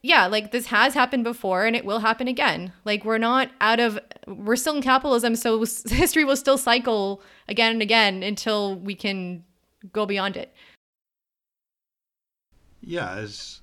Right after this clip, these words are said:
Speaker 2: as, as the Engels quote says, it's until, un-, until you actually end up in a struggle for political power, this process is gonna continue.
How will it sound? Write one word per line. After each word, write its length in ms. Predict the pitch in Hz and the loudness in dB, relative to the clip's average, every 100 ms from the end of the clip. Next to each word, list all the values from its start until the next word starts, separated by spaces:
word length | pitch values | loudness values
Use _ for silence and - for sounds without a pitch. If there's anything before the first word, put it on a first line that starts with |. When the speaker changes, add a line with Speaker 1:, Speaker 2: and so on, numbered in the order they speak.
| - | -4
Speaker 2:
as, 380 | 131 120 - - | -4 -4 -14 -10
as 300 | 135 135 127 | -6 -4 -4
the 140 | 135 135 | -2 0
Engels 340 | 127 120 113 | 0 -4 -6
quote 280 | - 120 - | -6 -6 -6
says, 300 | - 123 95 | -6 -6 -6
it's 180 | 98 - | -12 -10
until, 520 | 117 - 147 139 131 | -10 -2 0 0 -2
un-, 200 | 123 120 120 - - | -6 -8 -8 -16 -12
until 380 | 135 117 156 147 | -12 -8 -6 -2
you 180 | 131 | -2
actually 380 | 127 135 - 117 | -2 -6 -10 -8
end 200 | 117 113 | -6 -6
up 180 | 107 101 | -6 -6
in 80 | 107 | -8
a 60 | 101 | -8
struggle 420 | - 117 107 101 | -8 -6 -6 -8
for 120 | 110 | -10
political 520 | - 107 110 101 101 | -12 -10 -10 -10 -14
power, 360 | 92 127 117 90 | -12 -10 -10 -10
this 240 | 104 - | -12 -14
process 480 | - 120 107 107 - | -10 -10 -10 -12 -14
is 60 | 98 | -14
gonna 240 | 117 95 | -12 -12
continue. 540 | - 95 - 120 82 | -14 -16 -8 -8 -10